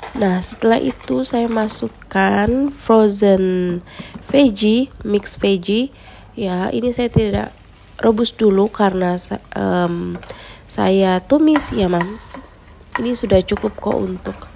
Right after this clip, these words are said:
buat dia kembali ke, <laughs> ke habitatnya apa sih? Kembali ke apa ya? Kemba-, buat dia tidak membeku ya. Nah, lanjut saya masukkan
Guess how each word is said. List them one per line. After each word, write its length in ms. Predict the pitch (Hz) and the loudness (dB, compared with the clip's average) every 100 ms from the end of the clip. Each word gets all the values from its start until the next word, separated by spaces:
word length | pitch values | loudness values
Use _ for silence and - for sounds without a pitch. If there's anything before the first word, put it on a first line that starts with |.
| - - - - | -20 -18 -16 -8
buat 240 | 214 208 202 | 0 0 0
dia 240 | 190 202 190 | -2 0 0
kembali 480 | 190 190 180 175 190 | -2 0 2 2 0
ke, 260 | - 180 175 170 175 180 180 - - - - 247 - | -2 -2 0 -2 -4 -6 -10 -16 -14 -6 2 2 2
<laughs> 840 | 202 - - - - - - - - | -4 -6 -20 -18 -6 -4 -4 -2 2
ke 100 | 226 | 2
habitatnya 720 | 196 175 170 - 185 202 - | 2 -2 -4 -2 0 2 0
apa 240 | 185 220 | -2 -4
sih? 240 | 214 - 277 - - - - - | -4 -6 -10 -10 -14 -14 -16 -10
Kembali 560 | 240 226 220 220 233 | -6 -2 0 0 -4
ke 300 | - - 202 196 190 185 185 185 - - - - | -8 -6 -2 0 -2 -4 -4 -6 -10 -18 -20 -14
apa 400 | 254 349 370 339 262 | -8 -8 -4 0 2
ya? 240 | 190 170 165 - - - - - - - - - | 2 0 -4 -10 -20 -20 -20 -20 -20 -20 -20 -4
Kemba-, 400 | 220 214 220 - - - - - | -2 0 0 -2 -8 -20 -18 -8
buat 360 | 202 233 226 | 2 2 2
dia 240 | 208 233 240 | 2 2 2
tidak 320 | 220 214 - - | 0 -2 -4 -2
membeku 520 | 190 190 196 208 196 | -2 -2 -4 0 2
ya. 240 | 175 180 - - - - - - - 202 - - - - - - | 2 0 -6 -20 -20 -20 -20 -20 -12 -12 -12 -20 -20 -20 -20 0
Nah, 160 | 269 254 | 4 6
lanjut 320 | 254 247 262 | 6 4 0
saya 160 | 262 247 | 2 2
masukkan 480 | 233 - 240 220 | 0 -2 -2 -2